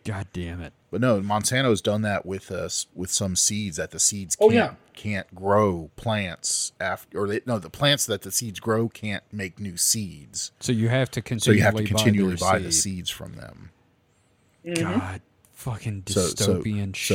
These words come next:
Speaker 1: shit.
Speaker 2: the, it'd be like the Monsantosaurus has no sperm, so therefore
Speaker 3: And, and that's why you are morally obligated to bomb a Monsanto truck when you see one.
Speaker 2: Yes.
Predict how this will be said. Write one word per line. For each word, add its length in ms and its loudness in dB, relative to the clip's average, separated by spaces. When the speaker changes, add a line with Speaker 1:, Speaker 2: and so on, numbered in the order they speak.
Speaker 1:
shit. 220 -2
Speaker 2:
the, 140 -4
it'd 260 -12
be 80 -6
like 160 -2
the 80 -10
Monsantosaurus 1300 0
has 280 0
no 160 0
sperm, 800 6
so 240 -4
therefore 380 -2
Speaker 3:
And, 100 -2
and 220 0
that's 340 4
why 320 2
you 480 4
are 100 4
morally 600 4
obligated 680 2
to 80 2
bomb 280 -2
a 60 0
Monsanto 640 -2
truck 320 -6
when 100 -4
you 100 -2
see 160 -2
one. 160 -4
Speaker 2:
Yes. 280 -18